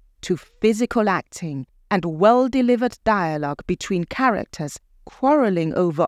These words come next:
honor or beauty. I think I leave you in no doubt that I love this film, and I would highly recommend that you watch it once in your lifetime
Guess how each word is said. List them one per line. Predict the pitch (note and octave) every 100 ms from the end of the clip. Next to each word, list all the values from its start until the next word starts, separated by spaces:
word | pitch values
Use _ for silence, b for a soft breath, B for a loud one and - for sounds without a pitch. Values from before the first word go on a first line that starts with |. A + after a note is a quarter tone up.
| - -
honor | D4 A#3+ D3+ E3+ - _ _ _
or | F3+ E3 G3+ -
beauty. | F3+ E3+ D3+ - D3+ C3+ _ _ - _ _ _ _ _ _ _ _ _ _ _ _ _ -
I | G3
think | C4+ B3+
I | C4+
leave | B3+ C4 G3
you | D3+ D3+
in | F3+ F3 F3
no | G3+ A#3
doubt | G3+ E3+ - - - _ _ -
that | E3 E3 -
I | E3+ F3
love | E3 D#3+ E3 E3+ F3 -
this | D#3 D#3+ E3 -
film, | - D#3+ C#3 C3+ C#3 _ _ _
and | G#3+ G3+
I | G3+ G#3
would | G#3+
highly | G#3+ - A3 A#3+ C4 C4+
recommend | B3+ - B3 G3 D#3+ C#3+ -
that | E3 -
you | A3 A3
watch | E3+ G#3 G#3+ - F#3+
it | - -
once | D3+ G#3 A3+ - -
in | E3
your | D#3+ D#3
lifetime | E3 G3+ - - E3 D3